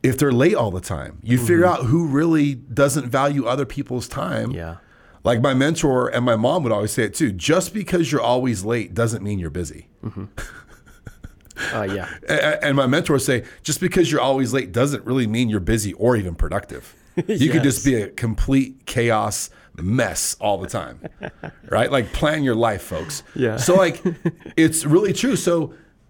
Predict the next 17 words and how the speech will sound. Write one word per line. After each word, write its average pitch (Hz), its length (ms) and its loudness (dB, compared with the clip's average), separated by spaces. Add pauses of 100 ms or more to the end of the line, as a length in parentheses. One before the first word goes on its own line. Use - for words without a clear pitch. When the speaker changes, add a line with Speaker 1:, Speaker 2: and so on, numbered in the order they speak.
(160)
Speaker 1:
you 170 80 0
think 294 220 0
about 143 280 2
this, 92 200 -6
though. 78 240 -6 (1160)
You 101 60 -8
think 170 160 2
about 135 340 0
how 123 260 0
crazy 123 480 -2
this 101 260 -2
is 98 180 -4 (300)
with 98 160 -6
what 113 160 0
you 104 80 -2
learn. 87 440 -4 (280)
Speaker 2:
Mm-hmm. 95 260 -8